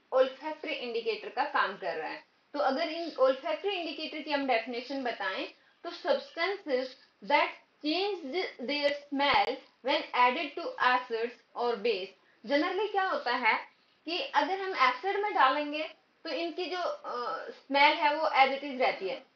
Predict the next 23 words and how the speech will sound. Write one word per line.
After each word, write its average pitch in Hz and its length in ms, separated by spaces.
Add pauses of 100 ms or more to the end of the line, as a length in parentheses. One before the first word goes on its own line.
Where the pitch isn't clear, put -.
(120)
मतलब 277 200
they 359 120
retain 339 560
their 339 160 (160)
smell 294 340
in 269 180
acids, 226 440 (380)
लेकिन 392 260
अगर 370 240
उनको 359 380
base 269 420
में 381 120
ऐड 262 340
करेंगे 247 500 (240)
तो 330 140
जो 359 340
smell 294 480
है 302 280
वो 403 220
vanish 254 440
हो 302 100
जाती 214 380
है। 170 160